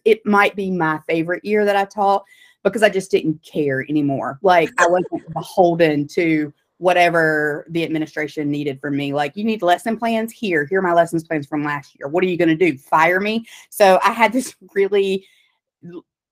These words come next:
laissez-faire, uh, attitude about, like, you know, like, they're not gonna do anything to me. They know I'm a good teacher. And I really, really enjoyed the freedom of my last year of teaching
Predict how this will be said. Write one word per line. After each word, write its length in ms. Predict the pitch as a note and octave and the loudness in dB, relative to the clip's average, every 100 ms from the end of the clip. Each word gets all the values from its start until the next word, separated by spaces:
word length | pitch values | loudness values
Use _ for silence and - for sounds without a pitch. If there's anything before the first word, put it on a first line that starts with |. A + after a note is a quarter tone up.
| - - | -18 -8
laissez-faire, 1300 | F#3+ F3+ F3 F#3 F#3 F3+ F3 D#3+ F#3 G#3 G#3+ G3+ - | -2 2 2 2 2 2 0 0 2 2 2 -2 -2
uh, 280 | F3+ F3 E3+ | -2 0 -4
attitude 600 | - E3+ G#3 G#3 C#4+ D4 | -4 -4 -4 -8 -8 -6
about, 460 | C#4 G#3 G3 F#3+ E3+ | -2 0 2 0 0
like, 320 | F#3+ F3+ E3+ | 0 -2 -4
you 120 | - A3 | -8 -4
know, 340 | E3+ F3+ G3+ - | -2 -2 -6 -8
like, 240 | F3 - | -8 -6
they're 100 | A3+ | -8
not 160 | A#3+ B3+ | -6 -6
gonna 140 | B3 | -8
do 200 | E3 D#3+ | -6 -4
anything 320 | A#3 A3 C#3+ D3+ | -4 -6 -6 -6
to 120 | D#3 | -4
me. 160 | C#3+ | -2
They 140 | E3 E3+ | -2 -2
know 140 | E3 | -2
I'm 140 | F#3+ F#3+ | 0 -2
a 60 | |
good 200 | D#3+ D3+ | -2 -4
teacher. 500 | - G3+ F#3+ D#3+ D3+ - | -6 -10 -2 0 0 0
And 100 | E3+ | 0
I 80 | E3 | 0
really, 640 | E3+ E3+ G3+ A3+ G#3+ G3 | -2 -6 0 2 2 -2
really 340 | E3+ E3+ D#3+ | -2 0 0
enjoyed 380 | D3+ D3+ D#3+ D3 | -2 -2 -2 -4
the 100 | C#3+ - | -8 -10
freedom 400 | D#3+ D#3 C3+ C3 | -6 -4 -4 -8
of 80 | C#3 | -8
my 160 | D3+ C#3 | -8 -6
last 320 | C3+ C#3 - | -6 -8 -14
year 160 | B2+ C3 | -12 -12
of 100 | B2+ | -14
teaching 440 | - - A2 - | -20 -20 -20 -20